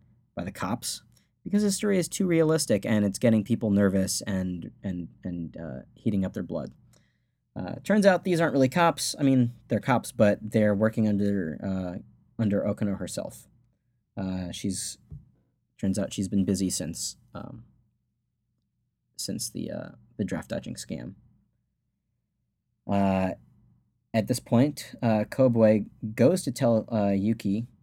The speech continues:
uh, that Ryurei got arrested. Um, she leaves a message. Uh, they beat the shit out of him. Um, they beat the shit out of him so bad that, uh, that he starts getting, um,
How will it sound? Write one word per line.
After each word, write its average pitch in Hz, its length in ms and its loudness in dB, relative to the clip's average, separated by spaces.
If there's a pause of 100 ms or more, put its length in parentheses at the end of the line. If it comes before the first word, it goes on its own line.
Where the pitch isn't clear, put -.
(160)
uh, 98 240 0
that 98 300 -2
Ryurei 107 420 2
got 101 160 2
arrested. 104 480 -4 (720)
Um, 90 320 -8
she - 160 -10
leaves 98 180 -4
a 98 40 0
message. 98 440 -8 (500)
Uh, 95 180 -6
they 117 120 2
beat 139 180 -2
the 123 60 -12
shit 117 220 -2
out 58 140 -10
of - 80 -18
him. 123 140 -20 (280)
Um, 92 340 -6
they 107 100 -2
beat 127 160 -2
the 107 60 -8
shit 127 180 2
out 117 80 8
of 104 60 0
him 98 100 0
so 135 180 0
bad 110 320 4
that, 101 300 0
uh, 92 340 -2 (760)
that 101 200 0
he 123 140 -2
starts 110 280 2
getting, 107 460 4
um, 92 360 -2